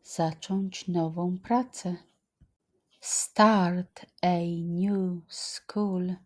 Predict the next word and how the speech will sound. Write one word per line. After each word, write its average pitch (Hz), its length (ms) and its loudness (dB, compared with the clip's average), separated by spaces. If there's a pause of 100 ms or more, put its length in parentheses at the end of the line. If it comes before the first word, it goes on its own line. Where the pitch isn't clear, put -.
(4000)
Start 180 1080 -2